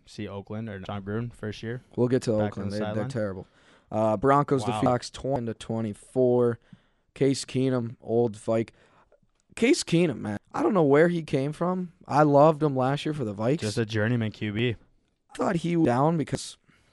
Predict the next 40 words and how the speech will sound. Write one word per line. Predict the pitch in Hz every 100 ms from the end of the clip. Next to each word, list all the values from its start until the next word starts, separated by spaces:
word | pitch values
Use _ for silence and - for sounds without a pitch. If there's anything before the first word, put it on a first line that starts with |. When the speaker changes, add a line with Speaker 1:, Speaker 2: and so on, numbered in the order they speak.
| _
Speaker 2:
I | 123
thought | 120 131
he | 120
had |
the | 110
best | 101 117 -
year |
of | 110
his | 98
career | - 110 110
last | 104 107 -
year. | 156 98
Speaker 1:
Yeah. |
Speaker 2:
Already | 131 131 147 156 - -
this | 117 156 -
past | - 147 139 135 - -
weekend, | 110 156 151 113 107 -
three | - 160
hundred | 165 135
twenty-three, | 139 127 - 123 123 -
three | - 139
hundred | 131
twenty-nine | - 123 113 131 139
yards | 131 127 107
and |
three | 101 113
scores. | - 117 120 113 - _ _ _ _ _ _
Speaker 1:
He's | 107 98
got, | 113 104 -
he's | 120 110
got | 117 104
weapons. | 104 95 90 87
He's | 95
got | 101 107 104
Demaryius | 110 107 107
Thomas. | - 98 92 -
He's | 98
got | 98 98
Emmanuel | 101 95 95
Sanders. | - 98 90 92 95 -